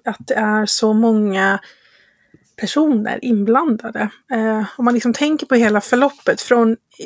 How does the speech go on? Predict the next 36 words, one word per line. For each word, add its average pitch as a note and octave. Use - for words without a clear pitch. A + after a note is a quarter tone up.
från D4
inskrivning G3
i -
mödravården, A#3
då A#3+
har G#3+
man G#3
ju G#3
förhoppningsvis G#3+
samma G#3
barnmorska G#3+
hela G#3+
tiden. B3
Men C#4
sen C4
går C#4
man C#4+
på C#4+
ultraljud, A#3+
då B3
är A3+
det A#3+
en A3
ny F#3
person. D4+
Och A#3
sen A#3+
ska A#3+
man B3
föda C4
barn C#4+
och A3+
då A#3+
är B3+
det A#3
ytterligare A3+